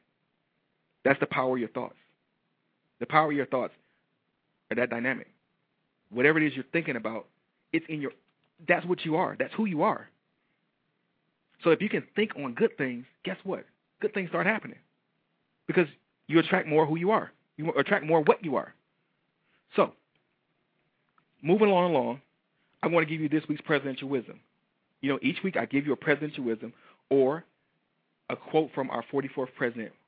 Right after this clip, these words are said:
President Barack Obama. And this week's presidential wisdom is this. "We need to internalize the idea of excellence. Not many folks spend a lot of time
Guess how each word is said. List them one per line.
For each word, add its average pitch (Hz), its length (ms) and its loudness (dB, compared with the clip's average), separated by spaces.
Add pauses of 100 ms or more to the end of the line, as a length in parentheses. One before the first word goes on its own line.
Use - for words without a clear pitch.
(180)
President 120 260 -2
Barack 110 240 -4
Obama. 104 400 -8 (320)
And 113 160 -4
this 185 160 0
week's 170 220 -4 (320)
presidential 135 400 -4
wisdom 110 320 -6 (800)
is 117 160 -4
this. 113 160 -8 (1500)
"We 190 200 6
need 196 380 0
to 160 80 -4
internalize 147 720 0 (180)
the 127 220 -2
idea 139 600 0 (720)
of 131 100 2 (120)
excellence. 139 440 0 (1120)
Not 147 320 2
many 190 220 0
folks 165 340 2 (100)
spend 139 260 0
a 117 80 0
lot 123 180 4
of 135 80 2
time 113 340 -2